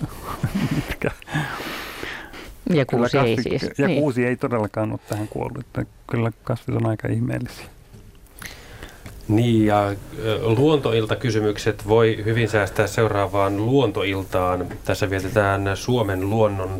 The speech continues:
Speaker 3: talviiltaa, vaikka osassa Suomea ei kovin talviselta näytäkään. Millaisilla konsteilla eläimet ja kasvit selviävät talvesta? Miten paljon lumipeite, pakkane ja tuulet vaikuttavat niiden talveen?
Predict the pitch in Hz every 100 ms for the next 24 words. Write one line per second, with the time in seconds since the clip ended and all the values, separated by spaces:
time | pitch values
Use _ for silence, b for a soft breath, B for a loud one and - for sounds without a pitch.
0 | - 139 143 127 98 - 85 87 87 95
1 | 92 95 92 - 95 92 92 - 92 98
2 | 92 95 95 B B B - 117 110 98
3 | 113 107 98 107 104 95 92 98 95 104
4 | 120 110 101 90 - 95 87 B B B
5 | 143 170 165 165 151 165 147 - 123 110
6 | 107 113 110 107 104 107 110 101 98 -
7 | 98 95 95 95 - 101 92 90 - 90
8 | 92 95 87 95 92 90 98 101 98 -
9 | 95 98 - 98 - 98 95 92 - 127
10 | 117 98 98 95 95 92 98 - 90 90
11 | 104 95 92 90 87 87 - 104 98 87
12 | 90 90